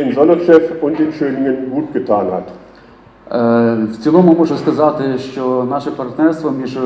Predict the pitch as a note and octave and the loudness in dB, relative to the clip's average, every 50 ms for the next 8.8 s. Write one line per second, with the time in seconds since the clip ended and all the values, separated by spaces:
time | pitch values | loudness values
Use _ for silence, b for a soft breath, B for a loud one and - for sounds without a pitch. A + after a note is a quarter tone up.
0 | B2+ B2+ B2 B2 A#2 A2+ - D#3 C#3+ B2+ B2+ A#2 C3 B2+ B2 B2 A#2+ - B2+ A2 | 0 0 0 -2 -2 -4 -2 -2 -2 0 0 0 0 2 2 2 2 2 0 0
1 | A#2+ C#3 C#3+ D3+ C3 - D3 C3+ C#3 C#3+ - - B B B B B B B2 B2 | -2 0 0 -2 -2 -2 -4 -4 -4 -6 -6 -8 B B B B B B -6 -6
2 | B2+ C3 B2+ C3 D3+ C#3+ C3+ B2+ B2 C#3 C3 - C3 B2 A2 A#2 G#2+ - A2+ G#2 | -6 -6 -4 -2 -2 -2 0 0 0 0 -2 -2 -4 -4 -4 -2 -2 0 -2 -2
3 | F#2 - - - - - - - - - - - - - - B B B B B | -2 -4 -8 -12 -16 -20 -20 -20 -20 -20 -20 -20 -20 -20 -20 B B B B B
4 | B B - - - - - F#3 F3+ F#3+ F#3 - F#3 E3+ E3+ E3 D#3+ D#3+ E3 D#3+ | B B 0 0 2 6 6 6 8 8 6 6 6 4 6 8 8 8 8 6
5 | D#3 D#3+ D#3 D#3 D#3+ - D#3 D#3 D#3 C#3 C#3+ D#3+ E3 D#3+ E3+ D#3 - - D#3+ C3+ | 6 6 6 6 6 6 8 6 6 8 8 6 6 6 4 2 2 0 2 4
6 | D3+ D#3+ D#3 C#3+ C#3+ D3 C#3+ C#3+ C#3 D#3 D#3 D#3 D#3 - D#3+ D3+ A#2+ B2+ B2+ C3 | 6 4 6 4 4 2 2 2 4 4 2 2 4 2 2 2 2 0 0 0
7 | C3 C#3 D#3 C#3+ C#3+ C#3 C3+ B2+ - - B2+ A#2+ B2 B2+ B2+ A#2+ B2 B2+ B2 A2+ | 2 2 2 2 2 2 0 0 -2 -2 0 2 2 2 2 0 2 2 2 2
8 | - C3 B2+ B2+ - D#3 C3 B2+ B2 A2+ A2 G#2 - - F#2 D#2 | 2 -2 -4 -2 -2 0 2 4 6 6 4 4 2 -2 -4 -6